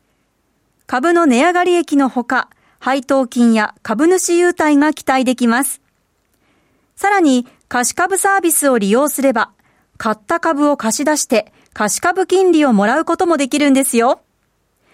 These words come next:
早速、ポイントで株投資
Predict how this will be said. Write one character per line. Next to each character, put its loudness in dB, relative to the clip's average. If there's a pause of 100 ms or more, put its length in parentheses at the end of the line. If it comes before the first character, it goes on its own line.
(200)
早 -4
速、 -2
ポ 2
イ 2
ン 0
ト 0
で -2
株 -2
投 0
資 -2